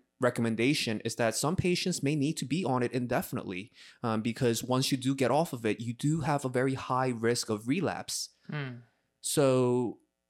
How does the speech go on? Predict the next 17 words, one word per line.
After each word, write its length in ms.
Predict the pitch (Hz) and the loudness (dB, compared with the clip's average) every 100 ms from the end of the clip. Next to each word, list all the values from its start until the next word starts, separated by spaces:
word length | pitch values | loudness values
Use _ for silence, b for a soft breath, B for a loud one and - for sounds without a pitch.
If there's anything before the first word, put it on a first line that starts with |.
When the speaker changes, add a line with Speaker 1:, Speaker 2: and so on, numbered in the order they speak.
| _ - | _ -2
Speaker 1:
again, 420 | 170 254 190 107 143 | 2 4 2 2 4
I 120 | 151 | 4
understand 400 | 165 156 160 156 | 4 2 2 2
where 80 | 139 | 2
the 80 | |
critics 340 | 135 151 143 - | 0 2 2 0
are 60 | |
coming 240 | - 151 175 | 0 0 0
from, 240 | - 117 | 0 0
from 160 | 120 113 | 0 0
that 240 | 120 185 | 2 2
point, 300 | - 120 95 - _ - | 0 0 -4 -10 _ -2
um, 280 | 120 110 110 | 2 2 0
because, 600 | 113 - 117 113 110 - _ _ - | -2 2 2 2 0 -6 _ _ -2
you 80 | 135 | 2
know, 180 | 127 123 | 2 2
it, 180 | 135 | 0